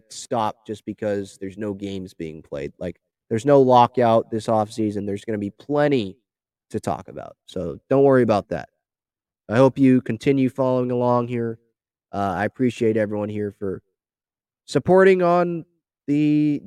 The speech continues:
day that the Padres twenty twenty-two season comes to an end. Christopher says, "Yeah, definitely gotta give Harper his flowers. He was clutch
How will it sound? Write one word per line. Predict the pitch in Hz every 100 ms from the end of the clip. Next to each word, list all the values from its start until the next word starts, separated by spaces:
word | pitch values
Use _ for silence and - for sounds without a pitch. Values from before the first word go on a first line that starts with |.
| -
day | 139 147 143
that | 135
the | -
Padres | 135 127 123 123 120
twenty | - 123 123
twenty-two | 113 120 113 113 - 110
season | - 110 101 101 101 - _
comes | - 98 95 -
to | 92 80
an |
end. | 50 50 _ _ _ _ _ _ _ _ _ _ _ _ _ _ _ _ _ _ _ _ _ _ _ _ _ _ _ _ _ _ _ _ _ _ _ _ _ _ _ _ _ _ _
Christopher | - 175 - 175 160
says, | 147 156 143
"Yeah, | 156
definitely | 135 151 170 175
gotta | 160 160
give | 156 135
Harper | 147 143 147
his | 139
flowers. | - 135 135 135 131
He | 123
was | 110
clutch | - 160 165 156 - -